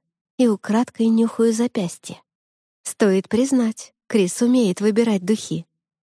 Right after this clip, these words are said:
Кожа пахнет свежим, солоноватым, холодным морем. В сад я попадаю на удивление быстро.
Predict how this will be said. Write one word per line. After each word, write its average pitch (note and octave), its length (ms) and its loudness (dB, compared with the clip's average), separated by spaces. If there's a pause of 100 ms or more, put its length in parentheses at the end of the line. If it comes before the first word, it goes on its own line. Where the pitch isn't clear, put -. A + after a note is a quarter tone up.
(180)
Кожа A#3+ 380 0
пахнет G3+ 500 -4
свежим, G#3+ 480 -2
солоноватым, F#3 800 -2
холодным F#3+ 600 -2
морем. E3+ 420 0 (1160)
В - 60 -12
сад - 320 -2
я F#3+ 120 2
попадаю A3 540 0
на A#3+ 100 4
удивление B3 580 2
быстро. G#3+ 540 -2